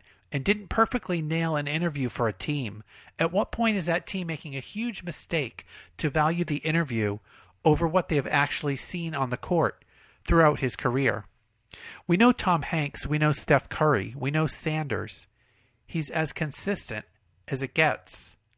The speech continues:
Of course, when you ask a presidential candidate in an interview scheduled to last just forty-five minutes to explain how banks that are declared too big to fail will be broken up, he's not gonna actually give a multi-hour breakdown of the blueprints,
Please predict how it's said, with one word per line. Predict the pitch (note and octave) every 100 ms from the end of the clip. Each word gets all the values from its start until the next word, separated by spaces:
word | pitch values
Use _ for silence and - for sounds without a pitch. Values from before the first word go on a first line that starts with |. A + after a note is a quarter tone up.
| _ _ _ - - - _
Of | E3+ -
course, | - A3+ E3+ -
when | D3
you | C#3+
ask | E3 - -
a |
presidential | - F3+ E3 E3+ -
candidate | - G3+ G3 D3 C3
in | C#3+
an | C#3+
interview | F#3 F#3 D3+ A#2 G#2+ G#2
scheduled | - - D#3 F3 D#3
to | D#3+
last | C#3 C3+ -
just | - B2+
forty-five | - C#3 C3 - A2+ G#2+
minutes | C#3 B2 - - - - -
to | D3+
explain | D3 - F3 F#3
how | G3 G3
banks | C3+ C3 C3+ -
that | B2+
are | B2 A#2+
declared | A#2+ B2 - D3 C3+ B2 -
too | - G3+
big | G#3+ -
to | D3+
fail | - C3 A#2 G#2+ - -
will | D3+
be | C#3
broken | C#3 C#3+ - C3
up, | A#2+ - _ - - -
he's | D3 E3
not | A3+
gonna | - G#3+
actually | F3+ E3 - D3+ C#3
give | D3
a | C3
multi-hour | B2 D#3 - C#3+ C3+ B2+ A#2
breakdown | A#2 D3 - A#2 A2+
of | A2
the | B2+
blueprints, | C3 D3+ - A2 A2 -